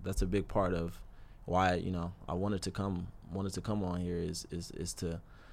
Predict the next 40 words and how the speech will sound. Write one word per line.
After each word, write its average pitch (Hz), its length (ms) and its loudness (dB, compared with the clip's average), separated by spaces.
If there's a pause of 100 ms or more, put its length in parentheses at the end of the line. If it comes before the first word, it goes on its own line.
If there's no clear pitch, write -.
(220)
kinda 107 220 4
jump 104 300 4
over 95 180 6
that 90 180 4
hurdle 95 360 4
and, 85 340 -2
and, 87 200 -2
um, 76 440 -4 (200)
you 92 80 -4
know, 85 140 -2
spark - 500 2
that, 78 300 0 (360)
that 82 260 0 (120)
initial 87 440 -2
kinda 85 280 -2
idea, 82 500 0
because - 560 -6 (260)
that's 104 140 0
something 113 300 6
I've 104 140 6
been 98 120 2
battling 95 460 4
with, 92 140 2 (200)
you 95 120 -2
know, 90 100 0
for 90 160 -2
a 90 60 2
long 87 280 2
time, 87 340 0
juggling 87 500 0
if 85 120 -4
I 87 40 0
wanna 85 200 0
start, 85 400 -2 (640)
you - 80 -4
know, 78 100 0
a 82 80 -2
vlog 110 420 8
channel, 107 720 6
um, 82 580 -2